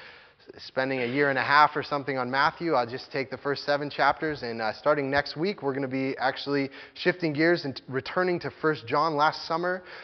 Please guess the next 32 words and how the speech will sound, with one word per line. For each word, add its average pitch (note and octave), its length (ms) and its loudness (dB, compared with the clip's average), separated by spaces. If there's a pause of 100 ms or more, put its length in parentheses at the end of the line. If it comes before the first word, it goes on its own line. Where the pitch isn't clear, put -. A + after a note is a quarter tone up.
(180)
we B2+ 100 -8
started, C#3+ 320 4 (160)
uh, B2+ 120 2
studying, C#3+ 380 0 (200)
uh, B2 180 2
the B2 80 -4
book C#3+ 180 -4
of C3 80 -12
First D3 240 -2
John. C#3 420 -4 (600)
And, B2 200 0
uh, A#2+ 80 4
we're C3+ 120 4
gonna D3 140 0
be B2+ 200 -2
looking C3+ 320 -2
at G2 80 -8
the A2+ 80 -8
second F3 420 0
half D3+ 320 2
of - 140 -10
First D3 220 -2
John C#3 240 -2
starting C3+ 320 0
next B2+ 240 -4
week. D3+ 100 -4
So - 140 -12
this E3 160 -8
is - 80 -8
our G#2+ 120 2
last C#3+ 460 6
week E3+ 380 -2